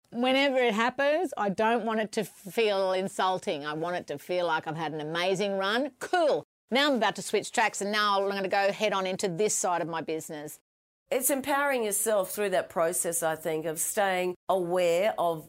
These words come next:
Speaker 2: the reality about where you sit in other people's timelines.
Speaker 1: Yeah.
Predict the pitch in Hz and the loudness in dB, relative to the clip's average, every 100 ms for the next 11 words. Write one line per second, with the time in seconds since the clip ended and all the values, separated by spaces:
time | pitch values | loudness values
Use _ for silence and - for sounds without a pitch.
0 | - 180 160 160 156 156 156 151 156 208 | -6 -4 0 2 2 2 0 -2 -2 -6
1 | - - 156 165 131 175 180 170 165 - | -10 -6 -2 0 0 0 0 0 -2 0
2 | 156 156 160 156 160 151 139 147 - 151 | 0 2 0 -2 -4 -6 -6 -8 -6 -4
3 | 151 151 147 160 - 523 523 | -2 -2 -2 -2 -2 0 -2